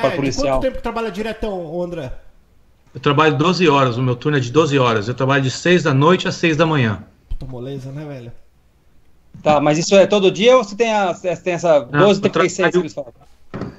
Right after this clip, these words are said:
Speaker 3: eu trabalho de, é, t-, três dias uma semana,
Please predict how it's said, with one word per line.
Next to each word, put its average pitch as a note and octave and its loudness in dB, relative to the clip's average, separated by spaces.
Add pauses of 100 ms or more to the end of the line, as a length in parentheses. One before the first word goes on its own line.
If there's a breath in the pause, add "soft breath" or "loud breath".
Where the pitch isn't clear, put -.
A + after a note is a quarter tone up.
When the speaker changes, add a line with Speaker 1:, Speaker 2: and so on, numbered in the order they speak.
(140)
Speaker 3:
eu D#3 2
trabalho D#3 2
de, C#3 -12 (300)
é, C#3+ 0
t-, - -8
três F3 4
dias E3 2
uma D#3 -6
semana, D#3+ -2